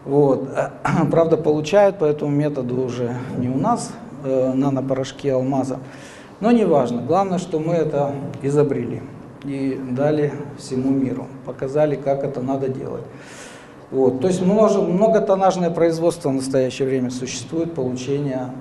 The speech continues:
таких частиц. Значит, различные формы углерода, включая нанотрубки. И вот, э, ещё такой очень странный, наверное, метод. Э, м, значит, я тут показ-, показываю этот слайд.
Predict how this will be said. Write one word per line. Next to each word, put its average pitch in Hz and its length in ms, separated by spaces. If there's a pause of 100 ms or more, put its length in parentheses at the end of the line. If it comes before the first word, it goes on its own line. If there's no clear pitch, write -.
(100)
таких 123 320
частиц. - 580 (480)
Значит, 147 380
различные 185 640
формы 185 640
углерода, 156 680
включая 143 520
нанотрубки. 135 800 (180)
И 165 80
вот, 202 280
э, 165 300
ещё 175 260
такой 165 340
очень 147 340
странный, 165 600
наверное, 151 420
метод. 180 420 (680)
Э, 135 580 (500)
м, 131 360
значит, 139 380
я 143 140
тут 135 260
показ-, 143 380
показываю 143 580
этот 135 260
слайд. 196 580